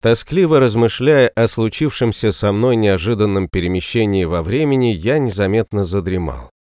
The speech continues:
Вдруг дверь в сарай с легким скрипом приоткрылась, и яркая луна, показавшаяся на небе, осветила четкий силуэт остановившейся в дверном проеме невысокой фигуры.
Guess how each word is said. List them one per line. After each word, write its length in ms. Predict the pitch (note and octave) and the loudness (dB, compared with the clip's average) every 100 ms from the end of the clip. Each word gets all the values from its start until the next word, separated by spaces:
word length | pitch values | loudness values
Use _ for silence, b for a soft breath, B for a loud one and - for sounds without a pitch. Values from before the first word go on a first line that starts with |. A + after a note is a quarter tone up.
| _ _ _ - | _ _ _ -14
Вдруг 600 | C#2+ D2 G2+ C#3 C3+ - | -12 -6 -2 -2 -2 -12
дверь 500 | - D2 E2+ F#2+ B2+ | -16 -10 -6 -2 -2
в 80 | F2 | -2
сарай 380 | - F#2+ A2+ B2+ | -4 -2 0 0
с 140 | - | -2
легким 480 | F#2 G2 A#2+ - A2 | -4 -2 -4 -4 -4
скрипом 540 | G2 - A2 A#2 A2 G2 | -4 -6 -6 -4 -4 -4
приоткрылась, 880 | F#2+ F2 - A2+ C#3 D3 G2 - - _ _ _ - | -2 -2 -4 -2 0 2 0 -4 -14 _ _ _ -6
и 60 | |
яркая 580 | G2 F2+ B2 A#2+ - G#2 | -4 0 0 0 -2 0
луна, 340 | F#2+ G2+ C#3+ C3 | 2 2 0 0
показавшаяся 920 | - F2 F#2+ F#2 E2+ - D2+ - D#2 | -2 -2 -2 -2 -4 -6 -8 -6 -6
на 120 | D#2+ | -2
небе, 380 | A2 C#3 C3 A#2 _ _ _ | 0 0 0 -2 _ _ _
осветила 680 | G2 G2+ A2 A#2+ - F3 D#3 | -6 -4 -2 -4 -2 -2 -2
четкий 440 | - D#3+ - C#3+ | -2 -2 -2 -6
силуэт 580 | B2+ A#2 G2+ G#2+ C#3+ - | -4 0 2 4 2 0
остановившейся 920 | A2 - G#2 F#2 A2+ - B2+ A2 G#2+ | -4 -2 -2 0 -2 -4 -4 -4 -4
в 60 | F2 | -4
дверном 400 | F2+ F#2 A2 G2+ | -4 -2 -2 -2
проеме 520 | G2 F#2 G#2 D3 A2+ | -2 -2 0 0 0
невысокой 640 | F#2 F#2+ G2 - B2+ A#2+ | 0 -2 -2 -4 -4 -4
фигуры. 640 | A2 A2 G2 F#2 D#2 A#1 | -6 -6 -6 -4 -6 -8